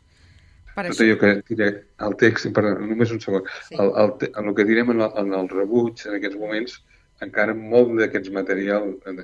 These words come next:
Speaker 2: de roba pot ser utilitzat i pot ser incorporat. I nosaltres hem de treballar conjuntament per, eh, fer una selectiva cada cop millor per poder aprofitar aquesta matèria prima.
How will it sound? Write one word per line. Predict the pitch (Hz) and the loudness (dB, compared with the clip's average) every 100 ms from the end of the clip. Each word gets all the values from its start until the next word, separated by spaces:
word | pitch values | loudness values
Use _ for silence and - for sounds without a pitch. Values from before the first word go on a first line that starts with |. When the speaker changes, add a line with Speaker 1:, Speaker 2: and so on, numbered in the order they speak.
| - | -18
Speaker 2:
de | 98 95 | -10 -6
roba | 92 95 104 117 - - | 2 2 2 -2 -8 -16
pot | - 98 | -6 -4
ser | - 107 | -4 -4
utilitzat | 98 98 90 90 92 95 - _ _ | -4 -4 -6 -2 0 0 -2 _ _
i | - | -12
pot | - 95 | -4 -4
ser | 98 | -4
incorporat. | 92 92 - 87 82 - _ | -10 -12 -14 -12 -12 -12 _
I | 110 | -8
nosaltres | 107 101 110 110 | 0 2 2 -2
hem | 113 | -4
de | 107 | -4
treballar | 101 95 92 | -2 -2 -2
conjuntament | 95 117 123 110 92 104 - _ _ _ _ | -4 -4 -4 -6 -6 -6 -8 _ _ _ _
per, | 110 113 113 - _ _ _ _ - - | -8 -6 -8 -14 _ _ _ _ -20 -8
eh, | 101 95 | -4 -2
fer | - | 0
una | 113 104 | 0 0
selectiva | 117 98 - 98 90 | -2 -2 0 0 0
cada | 82 110 110 | 0 0 0
cop | 98 | -2
millor | 90 90 90 101 - - _ _ - | -2 -2 0 0 -2 -8 _ _ -6
per | 101 | -4
poder | 101 98 101 | -2 -2 0
aprofitar | 104 104 - 92 | -2 -4 -8 -8
aquesta | 92 92 90 | -10 -12 -14
matèria | 87 82 82 | -14 -16 -18
prima. | 85 | -20